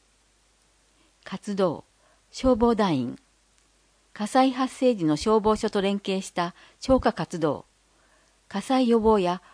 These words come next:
広報活動、地域の防災行動力を高めるための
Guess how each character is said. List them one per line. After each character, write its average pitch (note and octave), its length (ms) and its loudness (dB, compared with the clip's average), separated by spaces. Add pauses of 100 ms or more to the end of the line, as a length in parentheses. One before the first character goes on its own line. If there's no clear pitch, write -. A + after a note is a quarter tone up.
(120)
広 C4+ 220 4
報 C4+ 160 8
活 F#3 280 0
動、 C#3 240 -2 (960)
地 C#4 180 4
域 G#3 220 0
の C#3+ 240 0 (260)
防 C4 180 4
災 B3+ 260 0
行 C4 240 6
動 C4+ 180 8
力 B3 280 2
を D3+ 80 4
高 F#3 260 0
め F#3+ 120 4
る F3 100 -2
た F3+ 120 2
め E3 100 4
の D#3 200 0